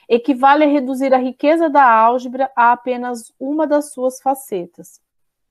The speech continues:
Podemos dizer que o pensamento algébrico inclui três vertentes: representar, raciocinar e resolver problemas. No quadro apresentado no slide,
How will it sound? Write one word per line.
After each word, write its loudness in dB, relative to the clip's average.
Podemos 2
dizer 0
que -14
o -18
pensamento -10
algébrico -2
inclui -4
três 0
vertentes: -6
representar, -2
raciocinar -2
e -10
resolver -2
problemas. -10
No 0
quadro 4
apresentado -2
no -14
slide, -4